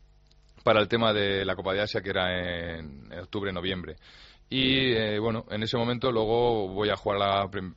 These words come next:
primero empiezo la, a jugar la Copa de la Super Globe con el equipo catarí, que ya me, me vuelven a llamar para jugar la Super Globe, eh, en la última quincena de, de agosto.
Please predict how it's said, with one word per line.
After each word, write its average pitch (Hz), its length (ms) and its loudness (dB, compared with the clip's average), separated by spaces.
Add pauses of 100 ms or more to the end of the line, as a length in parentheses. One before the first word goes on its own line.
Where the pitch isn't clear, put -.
(120)
primero 110 320 2
empiezo 107 340 0
la, 98 280 4
a 95 40 -2
jugar 104 220 0
la 104 80 2
Copa 101 160 -2
de 101 80 0
la 101 120 0
Super 98 240 -6
Globe 113 280 2
con 98 160 -2
el 95 60 -4
equipo 98 260 -4
catarí, 104 460 0 (180)
que 92 220 -4
ya 90 100 -2
me, 90 200 -4
me 87 140 -6
vuelven 98 260 0
a 98 60 0
llamar 101 320 2
para 87 200 -2
jugar 90 320 -4
la 90 220 0
Super 92 260 -8
Globe, 90 540 -2
eh, 82 40 -10 (460)
en 95 140 -4
la 92 240 2
última 101 280 -4
quincena 98 420 -4
de, 92 500 -2
de 98 140 -4
agosto. 135 540 -2